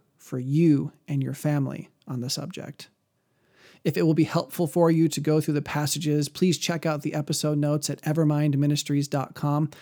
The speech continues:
uh, for that complete list of passages I discussed today. Uh, listen, you mustn't formulate an uninformed response.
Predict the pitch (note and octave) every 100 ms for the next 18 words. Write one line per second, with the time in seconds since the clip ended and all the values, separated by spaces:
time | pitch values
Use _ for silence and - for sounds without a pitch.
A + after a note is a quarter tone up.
0 | - - D3+ - D3 - C#3 F#3 G3+ E3
1 | D#3 - D3 - D#3 C#3+ C#3+ D3 - D3
2 | - D3 D3 D3+ - - - - - -
3 | D3 G2+ - D#3+ D#3+ E3 E3+ G3 - F3+
4 | - E3 D#3+ D#3 D3+ - D3 C#3+ D#3 D3
5 | - D3 C#3 - _ C#3+ C#3 - C3+ B2+
6 | -